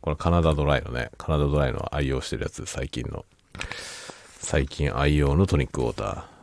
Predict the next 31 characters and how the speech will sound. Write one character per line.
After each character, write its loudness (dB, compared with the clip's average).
ー -10
な -8
ん -8
で -8
す -10
け -8
ど、 -8
全 0
然 0
ダ -2
メ -2
だ -2
ろ -8
う -10
な、 -8
こ -10
れ。 -10
は -14
い。 -12
ま -8
あ、 -4
こ -2
れ 0
を -2
い -4
た -2
だ -4
き -2
ま -4
す -10
ね。 -10